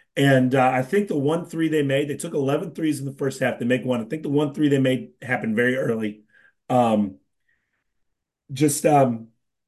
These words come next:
just not, not looking sharp. Kinda definitely,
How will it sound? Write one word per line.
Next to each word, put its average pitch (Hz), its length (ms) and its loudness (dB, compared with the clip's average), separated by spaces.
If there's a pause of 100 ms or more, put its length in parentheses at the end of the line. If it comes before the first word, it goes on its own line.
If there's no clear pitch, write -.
(640)
just 156 200 -6
not, 160 400 0 (1300)
not 190 220 0
looking 208 180 4
sharp. 139 580 2 (440)
Kinda 156 400 2 (240)
definitely, 185 880 2